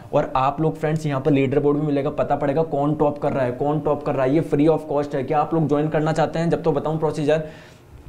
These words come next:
तो friends ये class की timing होगी daily शाम को चार बजे, आज भी होगी। आज भी होगी। Friends, कैसे मिलेगी?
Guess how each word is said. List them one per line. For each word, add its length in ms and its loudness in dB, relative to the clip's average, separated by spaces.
तो 100 2
friends 420 0
ये 140 4
class 340 2
की 100 -2
timing 340 0
होगी 220 2
daily 440 4
शाम 240 -2
को 100 -4
चार 240 -2
बजे, 340 -4
आज 300 0
भी 240 2
होगी। 400 0
आज 360 2
भी 220 2
होगी। 380 2
Friends, 340 -2
कैसे 320 2
मिलेगी? 400 0